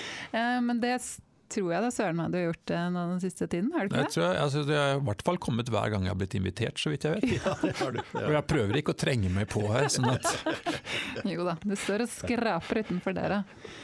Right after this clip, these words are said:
Speaker 1: Ehm, jo,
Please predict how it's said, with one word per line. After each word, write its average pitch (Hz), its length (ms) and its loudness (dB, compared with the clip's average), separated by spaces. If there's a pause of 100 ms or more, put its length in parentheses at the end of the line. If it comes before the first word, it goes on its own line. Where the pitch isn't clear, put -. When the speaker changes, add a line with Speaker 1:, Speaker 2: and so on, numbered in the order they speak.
(460)
Speaker 1:
Ehm, 247 800 2 (840)
jo, 175 460 2